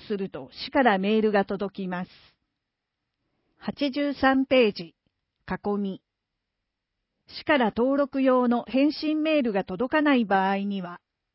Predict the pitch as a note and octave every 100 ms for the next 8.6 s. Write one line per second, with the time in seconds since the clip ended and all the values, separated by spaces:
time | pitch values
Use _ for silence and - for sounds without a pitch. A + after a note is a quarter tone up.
0 | _ _ _ _ _ _ _ A3 A#3 A#3+
1 | A3+ G#3+ G3+ F#3 _ _ _ _ _ _
2 | _ - B3 D4 D4 D4 C#4 C#4 A#3 F#3+
3 | G3+ C4+ - - D4 C4 A3 F#3+ F#3 -
4 | A#3+ B3+ - - A3+ G#3+ G#3+ G#3+ - G3+
5 | G#3 G3 - - - - - C4 D4 D4+
6 | C4+ G#3 - F#3 - - B3+ B3+ - -
7 | A#3+ A#3+ A#3+ B3 A#3+ G#3 F#3 F3+ G3 G3
8 | F#3+ F#3 F#3 F#3 F3+ F3